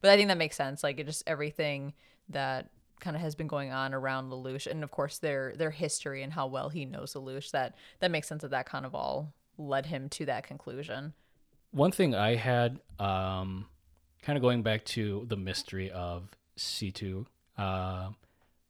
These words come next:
Speaker 2: we are introduced here again in this episode to the Thought Elevator, which that was kinda mind-blowing, 'cause when that was first introduced in that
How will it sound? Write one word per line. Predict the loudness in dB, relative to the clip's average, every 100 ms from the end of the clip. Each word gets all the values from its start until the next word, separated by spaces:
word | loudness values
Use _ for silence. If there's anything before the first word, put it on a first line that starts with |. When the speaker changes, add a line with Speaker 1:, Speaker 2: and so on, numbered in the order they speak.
| _ _ -20 -4
Speaker 2:
we | 2 4 6
are | 6 6 4
introduced | 0 0 2 2 2 -2
here | 0 0
again | 2 2 2 2 -2
in | -4 -2
this | -2
episode | -2 -2 -4 -4
to | -4 -4
the | -4
Thought | -8 -4 -2 0
Elevator, | 0 0 0 0 -2 -4 -16 _ _ -4
which | 0 0 -2 -6 -8 _ _ _ _ _ _
that | 4
was | 4
kinda | 6 6
mind-blowing, | 4 2 2 2 2
'cause | 0 -2 -2 -8
when | -4 -2 0 0 -4 -6 -4
that | -2
was | -2
first | -2 -2
introduced | -2 -4 -2 -2 -4 -12 -8
in | -4
that | -2 -4